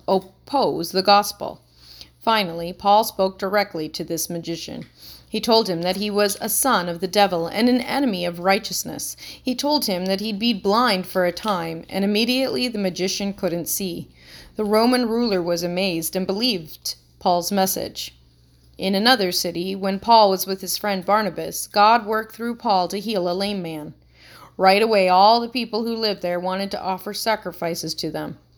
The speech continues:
"To Paul and Barnabas?" Mark asked. "Why?" "The people were Greeks," Grandpa explained.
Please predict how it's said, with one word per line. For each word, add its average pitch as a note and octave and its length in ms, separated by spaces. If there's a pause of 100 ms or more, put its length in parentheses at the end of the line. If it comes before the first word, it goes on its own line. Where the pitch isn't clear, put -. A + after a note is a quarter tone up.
(420)
"To C4 140
Paul C4 320
and F#3+ 140
Barnabas?" F#4 720 (220)
Mark C#4+ 280
asked. - 420 (100)
"Why?" G#3 520 (680)
"The - 80
people G3+ 420
were F3 140
Greeks," G3 600 (160)
Grandpa D#3 320
explained. - 640